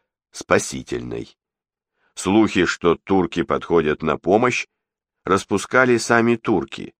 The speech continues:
Бакланов в них не верил. Муравьёв уже объяснил. Сейчас осень,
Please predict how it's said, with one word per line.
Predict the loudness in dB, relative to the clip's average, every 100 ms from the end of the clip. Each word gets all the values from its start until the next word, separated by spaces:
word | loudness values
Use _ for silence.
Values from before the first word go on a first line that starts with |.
| _ _ _ _ -4
Бакланов | -2 2 2 2 2 -2
в |
них | -2 -2 0
не | 0
верил. | 0 0 0 0 -4 _ _ _ _ _ _
Муравьёв | 0 4 4 4 4 4
уже | 2 2 2 2
объяснил. | 0 0 0 -2 -6 -6 -6 -10 _ _ _ _ _ _ -8
Сейчас | -2 0 2 2 2 -2
осень, | 2 2 0 -10